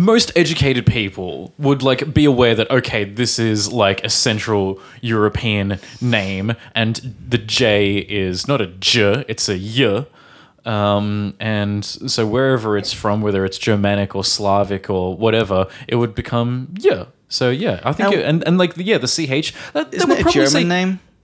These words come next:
Speaker 1: Uh, yeah, it sounds like
Speaker 2: Because,
Speaker 1: one, yeah.
Speaker 2: like, I think most English-speaking people are familiar enough with German stuff
Speaker 1: Mm.
Speaker 2: that they would be like, "Yeah, Jindřich."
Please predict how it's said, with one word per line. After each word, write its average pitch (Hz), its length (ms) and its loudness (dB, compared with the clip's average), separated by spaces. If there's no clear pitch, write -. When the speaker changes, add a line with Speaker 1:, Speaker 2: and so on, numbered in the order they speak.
Speaker 1:
Uh, 143 240 2
yeah, 214 300 0
it 156 120 -2
sounds 160 280 -2
like 98 100 -2
Speaker 2:
Because, 165 320 0
Speaker 1:
one, 160 120 4
yeah. 143 60 2
Speaker 2:
like, - 140 -10
I 156 80 0
think 196 260 -4
most 160 260 0
English-speaking 139 640 0
people 127 220 0
are 113 40 0
familiar 135 420 0
enough 151 280 -2
with 117 140 -8
German 135 420 -2
stuff 160 320 0
Speaker 1:
Mm. - 40 -20
Speaker 2:
that 113 80 -8
they 123 120 2
would 120 160 0
be 113 80 -2
like, - 180 0
"Yeah, 320 140 0
Jindřich." 151 460 -2